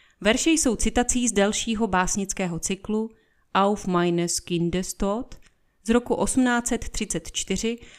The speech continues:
ve kterém se Eichendorff vrací k předčasným úmrtím svých dcer Agnes a Anny.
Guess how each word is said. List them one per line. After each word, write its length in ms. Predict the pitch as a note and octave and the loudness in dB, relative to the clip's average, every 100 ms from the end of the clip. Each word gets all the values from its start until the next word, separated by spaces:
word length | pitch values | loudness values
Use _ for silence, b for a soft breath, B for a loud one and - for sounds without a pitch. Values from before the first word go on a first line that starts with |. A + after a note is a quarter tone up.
| B B | B B
ve 120 | A3 | -2
kterém 280 | - E4 D4+ | 2 2 4
se 140 | - | 2
Eichendorff 580 | - F#3+ B3+ B3+ B3 A#3 | 0 2 4 4 4 0
vrací 420 | G#3 A3 A#3+ G3 | 2 2 2 -4
k 80 | - | -4
předčasným 600 | - G3 A#3 A3+ F3+ E3 | -6 -2 0 2 4 4
úmrtím 460 | F3+ G3 G3+ G#3 G#3 | 4 4 4 4 4
svých 320 | - D#3+ - | 2 -2 -4
dcer 280 | - F#3 F3+ | 0 0 0
Agnes 520 | E3+ E3+ F3 F3 E3+ - | 0 0 2 4 2 0
a 80 | F3 | -4
Anny. 340 | - E3 D3+ | -4 -4 -6